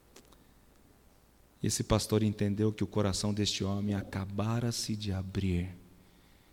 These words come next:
diante de Deus para receber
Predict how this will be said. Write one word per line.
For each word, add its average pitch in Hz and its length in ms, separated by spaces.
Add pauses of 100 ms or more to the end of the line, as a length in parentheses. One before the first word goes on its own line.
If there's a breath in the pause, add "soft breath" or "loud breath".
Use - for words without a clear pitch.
(360 soft breath)
diante 101 420
de 98 80
Deus 92 720 (160)
para 95 120
receber 98 760